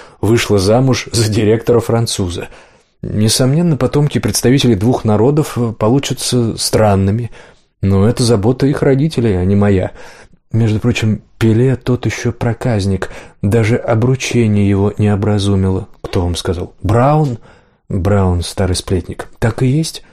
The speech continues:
Но если его сплетни безосновательны, если вы не питали никаких чувств, э, к мисс, э, Зораиде,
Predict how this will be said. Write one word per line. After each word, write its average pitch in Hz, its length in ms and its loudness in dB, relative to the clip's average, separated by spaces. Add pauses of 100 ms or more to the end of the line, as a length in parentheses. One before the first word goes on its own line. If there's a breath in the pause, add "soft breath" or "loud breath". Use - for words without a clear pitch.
(380 soft breath)
Но 110 200 0
если 123 320 2
его 117 140 2
сплетни 110 480 0
безосновательны, 101 760 0
если 107 360 2
вы 113 220 2
не 107 100 0
питали 98 360 -2
никаких - 400 -2
чувств, - 380 -4 (280 loud breath)
э, 110 180 2
к - 80 -4
мисс, 117 340 2
э, - 600 -6
Зораиде, 113 920 2